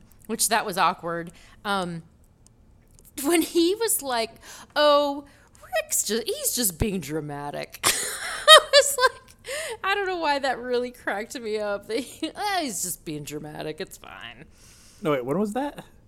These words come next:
Speaker 1: When they were talking about sending the crew, they were like, "Well, they have to go. They gotta go somewhere else." And I think he might have been talking to Maggie at the time. I forget.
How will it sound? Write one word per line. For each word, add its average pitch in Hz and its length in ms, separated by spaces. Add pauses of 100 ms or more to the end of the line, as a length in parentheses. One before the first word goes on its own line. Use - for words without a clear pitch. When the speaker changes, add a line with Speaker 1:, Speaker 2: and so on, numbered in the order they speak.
(240)
Speaker 1:
When 262 240
they 240 120
were 240 120
talking 240 400
about 277 380
sending 175 840
the 185 140
crew, 170 400
they 160 100
were 156 100
like, 156 160
"Well, 160 80
they 165 120
have 180 160
to 165 60
go. 143 480
They 151 80
gotta 143 180
go - 120
somewhere 143 360
else." - 380 (580)
And 156 460
I 220 100
think 262 180
he - 220
might 440 100
have 262 100
been 214 100
talking 185 320
to 160 60
Maggie 147 340
at - 100
the 147 40
time. 135 460
I 151 80
forget. 143 500